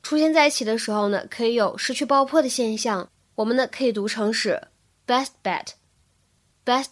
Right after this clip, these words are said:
bet。再往后面看，当bet后面呢跟上is，这个时候呢可以做一个连读的处理，而且呢在美式发音当中，我们这样一个字母T呢，在这里读的是一个闪音flat T，所以呢我们可以读成是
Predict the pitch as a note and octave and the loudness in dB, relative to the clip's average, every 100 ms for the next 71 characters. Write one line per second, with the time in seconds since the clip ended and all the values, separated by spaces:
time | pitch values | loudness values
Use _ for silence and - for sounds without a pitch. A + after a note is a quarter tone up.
0 | _ F#3 - - - _ _ _ _ - | _ -6 -6 -10 -20 _ _ _ _ 4
1 | E4 C#4 D4+ C#4+ B3 C#4 G3+ - _ C4 | 6 6 6 4 2 0 -2 -6 _ 2
2 | C4+ C#4 - D4+ C4 - - _ - D#4+ | 2 0 -2 0 0 -2 -20 _ 0 4
3 | C#4+ A3 G#3 D4 D4+ C4 - F#3 F3+ E3 | 4 2 2 2 2 0 0 -2 -2 -4
4 | - _ _ - F4 D#4 C#4 B3+ A#3 G#3 | -8 _ _ -4 0 2 2 2 2 -2
5 | - B3 G#3 B3+ A#3 A3 - F#3+ G3 B3+ | -2 -2 2 2 2 0 -2 -2 -2 -2
6 | C4 A#3+ A3+ B3 G#3+ F3+ - _ _ - | -4 -4 -6 -4 -4 -6 -12 _ _ -4
7 | A3+ C4 B3 A#3 B3 A3+ F3+ - A3 C4 | -2 0 -2 0 0 0 -2 -4 -2 0
8 | C#4 D4 D4+ D#4 D#4 F#3 F#3+ F3+ A#3 A3+ | 2 2 2 0 0 -2 -4 -2 -2 -2
9 | A3+ G#3+ A#3 - - - B3 G3+ - G#3+ | -2 -4 -6 -6 -10 -6 -2 -2 -4 -4
10 | G#3 G#3+ F3 F#3+ G3+ G#3 A#3 G#3+ G#3 - | -2 -2 -4 -6 -6 -4 -4 -2 -4 -4
11 | - G3 E3 - C4 C#4+ - - - A#3 | -6 -6 -6 -2 0 0 -4 -10 -2 -2
12 | - - G#3 F3 - _ _ - - E4 | -4 -12 -10 -10 -14 _ _ -6 2 4
13 | D#4+ D#4+ C4+ C4+ B3 G#3+ A3+ G#3+ A3 - | 6 4 2 -2 -4 -4 -4 -4 -2 -2
14 | G3+ | -4